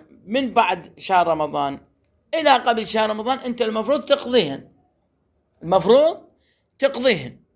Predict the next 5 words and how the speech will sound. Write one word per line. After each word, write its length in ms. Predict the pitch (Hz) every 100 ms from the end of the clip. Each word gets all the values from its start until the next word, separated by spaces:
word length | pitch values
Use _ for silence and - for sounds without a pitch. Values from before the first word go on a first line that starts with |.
| _ _ -
جيد، 380 | 185 120 - _ _ _
انتهت؟ 420 | - 190 277 311 - _ _ _ _ _ _ _ _ _ _ _ - - - - _ - _ - -
لا، 140 | 240 311
أكو 360 | - 269 277
واحد 420 | 339 339 311 269